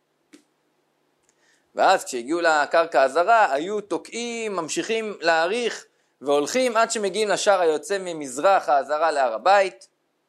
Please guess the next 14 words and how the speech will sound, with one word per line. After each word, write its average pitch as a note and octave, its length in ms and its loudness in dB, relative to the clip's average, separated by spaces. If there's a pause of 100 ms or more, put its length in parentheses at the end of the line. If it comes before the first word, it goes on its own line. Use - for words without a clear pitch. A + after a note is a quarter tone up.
(640)
הגיעו F3+ 300 -2
לשער G3 320 2
היוצא F3 320 0
ממזרח. B2+ 640 -8 (560)
לפני F#3 220 -10
שהם F#3 180 -8
יוצאים D#3+ 300 -6
להר D3+ 220 2
הבית, D#3 540 -2 (1040)
הפכו - 380 -4
פניהם E3 500 -2
ממזרח D3 460 -2
למערב, D#3 560 0
לכיוון E3 540 -6